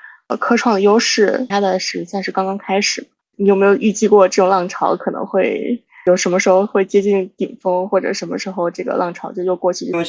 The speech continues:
Speaker 2: 首先我觉得阿联酋是发达国家，那其他的，
Speaker 1: 嗯。
Speaker 2: 比如说沙特，沙特目前感觉还是一个中等收入国家，还在发展中。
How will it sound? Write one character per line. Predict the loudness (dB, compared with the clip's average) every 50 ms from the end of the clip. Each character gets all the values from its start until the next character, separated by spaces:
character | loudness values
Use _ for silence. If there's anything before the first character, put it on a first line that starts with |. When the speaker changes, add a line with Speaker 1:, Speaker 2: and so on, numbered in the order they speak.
| -6
Speaker 2:
首 | -6 -4
先 | -2 0 0 0
我 | 0 -2
觉 | -2 -2 -2
得 | -2 -2 -4 -6 -6
阿 | -4 -4
联 | -2 -4
酋 | -4 -4 -6 -6
是 | -6 -4 -4 -4 -2 -2 -2 -4 -6 -10 -14 _ _ _ _
发 | -4 -2
达 | -2 -2 -2
国 | -4 -8 -10
家， | -10 -10 -12 -12 -14 _ _ _ _ _ _ _ _ _
那 | -8 -6 -6
其 | -6 -4 -4 -2
他 | -2 -2 0
的， | -2 -2 -4
Speaker 1:
嗯。 | -6
Speaker 2:
比 | -6
如 | -8 -4
说 | -2 -2 -2 -2 -4 -8
沙 | -12 -8 -8 -8
特， | -6 -6 -8 -6
沙 | -4 -4 -4
特 | -2 0
目 | 0 0 0
前 | -2 -4 -4
感 | -4 -4 -6
觉 | -6 -8
还 | -8 -10 -12
是 | -8 -8 -6
一 | -6 -6 -8
个 | -8 -8 -8 -6
中 | -4 -4 -4
等 | -4 -4
收 | -6 -6 -6 -6
入 | -6 -6
国 | -8 -10
家， | -10 -12 -16 -18 -16
还 | -10
在 | -8 -6 -6
发 | -6 -4 -4
展 | -4 -4 -6 -8
中。 | -14 -20 -20